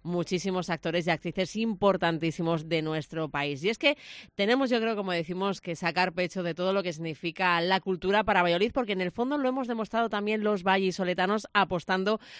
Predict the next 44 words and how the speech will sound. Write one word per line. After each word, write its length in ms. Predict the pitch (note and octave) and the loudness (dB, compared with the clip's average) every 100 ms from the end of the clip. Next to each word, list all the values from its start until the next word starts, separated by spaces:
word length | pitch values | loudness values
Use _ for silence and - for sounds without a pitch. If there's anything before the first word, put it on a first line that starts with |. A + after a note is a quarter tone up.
| - | -6
por 140 | - F#3+ | 0 2
el 120 | F3+ | 2
teatro 380 | F3+ F3 F3 G#3 | 4 2 4 2
y 80 | F3 | 0
siendo 320 | G3 A3 G3+ | 2 2 2
grandes 400 | F#3 B3+ C#4 - | 2 2 2 0
críticos, 420 | G3 E3 E3 D#3 | 0 0 0 0
como 160 | E3+ E3 | -2 -2
siempre 300 | F#3 F3+ F#3 | 0 0 0
nos 160 | F3 | 0
dicen 340 | E3+ E3 F#3 F3 - - - | -2 0 0 -2 -10 -20 -8
todos 300 | - F3+ F3+ | 0 2 2
los 240 | F3 E3+ F#3 | 2 0 0
actores 480 | E3+ E3+ E3 E3+ D#3+ | 0 0 0 0 -2
o 40 | |
actrices 360 | D#3 E3 F3 - | -4 -4 -4 -2
con 80 | |
los 100 | D#3+ | -4
que 80 | F3 | -4
podemos 300 | D#3+ D#3+ E3 | -4 -2 -2
charlar 360 | D#3 D3+ D#3+ - | -4 0 0 -2
en 160 | F3 E3 | -4 -2
nuestro 260 | D3+ D#3+ | -4 -6
programa. 280 | C#3+ C#3+ C#3+ | -6 -6 -4
Pero 220 | F3 F3+ - | 0 0 4
hoy 160 | C#4 | 4
queríamos 400 | C4 C4+ C4 B3+ | 4 2 2 2
hacer 200 | A#3 A3+ | 2 2
balance 480 | A3+ G3+ G3 E3+ A3+ - - - - | 2 2 2 0 -2 -2 -12 -10 -2
de 80 | E3+ | 0
lo 100 | D#3+ | 2
que 80 | |
ha 80 | F3 | 0
supuesto 800 | F3+ E3+ F#3 F3 - F3+ E3+ E3 | 0 -2 0 0 0 0 2 0
esa 400 | - F3 G3+ F#3+ | 0 -2 0 0
gran 340 | F3 G3 A3 | 2 2 2
gala 300 | F#3 E3 F3+ | 2 4 4
que 100 | G#3 | 2
se 100 | F#3+ | 0
vivió 480 | E3+ E3 E3 E3+ E3 | 0 2 4 4 4
ayer 300 | D#3+ E3 E3+ | 0 0 -2
por 220 | E3+ E3 | -2 -2
la 160 | D#3+ D#3+ | 0 0
tarde-noche 400 | F3+ E3 E3+ | 0 0 0